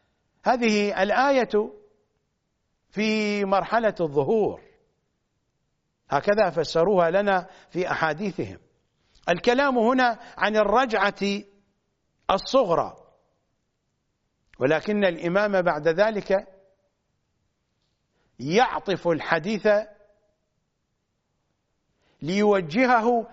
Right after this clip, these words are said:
باتجاه الرجعة الكبرى، فيقول:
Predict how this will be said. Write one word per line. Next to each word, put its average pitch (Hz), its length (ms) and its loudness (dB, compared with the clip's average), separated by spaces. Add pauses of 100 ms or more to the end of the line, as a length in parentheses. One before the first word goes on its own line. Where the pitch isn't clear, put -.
(180)
باتجاه 190 840 2
الرجعة 202 560 2
الكبرى، 127 580 -4 (100)
فيقول: 190 640 2